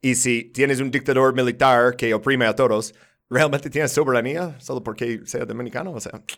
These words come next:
no creo. Ok, entonces, ah, el borrador final del plan Hughes Penado.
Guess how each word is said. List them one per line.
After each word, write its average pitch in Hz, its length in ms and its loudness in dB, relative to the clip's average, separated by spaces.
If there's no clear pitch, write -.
no 123 140 -16
creo. - 220 -8
Ok, - 180 2
entonces, 202 400 -2
ah, 214 320 0
el 247 220 2
borrador 285 460 4
final 202 760 2
del 151 180 2
plan 170 260 4
Hughes 165 240 0
Penado. 135 600 4